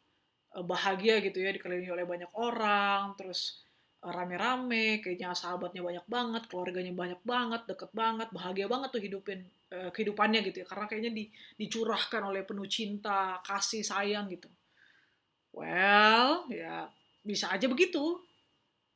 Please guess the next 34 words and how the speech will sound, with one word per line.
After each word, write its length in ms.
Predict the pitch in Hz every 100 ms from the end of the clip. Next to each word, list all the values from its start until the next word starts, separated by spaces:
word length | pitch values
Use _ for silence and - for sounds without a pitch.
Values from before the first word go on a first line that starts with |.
| _
Ya, 160 | 175 170
tapi 200 | 185 -
kan 160 | 349 349 320 _ _ _ -
kita 200 | 214 226
tahu 360 | 339 370 247
bahwa 240 | 180 170 175
itu 160 | -
nggak 200 | 247 170 185
bertahan 400 | - 185 175 175 - _ _ _ _ _
selamanya 640 | - 180 175 180 202 185
atau 160 | 170 180
nggak 120 | 156 175
abadi, 560 | 185 185 170 170 185
ya 160 | 165 170
akan 280 | 175 175 180 _ 202
berhenti 320 | 190 180 180
di 80 | -
satu 160 | 170
titik 320 | 165 170 170
juga. 160 | - - _ -
Jadi 160 | 202 220
ya, 240 | 208 190 - - _ _ _ _ _ -
mending 280 | 202 214
kalau 200 | 277 240 220
lu 120 | 220
sekarang 400 | - 214 202 202
adalah 360 | 196 190 185 185
orang 240 | 185 185
yang 160 | 185 175
udah 440 | 180 180 175 170 - _ _ _ _ _ _ _ _ _
banyak 320 | - 208 196 196
mengalami 400 | 185 180 180 175
kehilangan, 1040 | 175 202 185 180 214 247 254 254 254 214
ditinggalkan, 960 | 170 175 175 180 185 240 254 262 254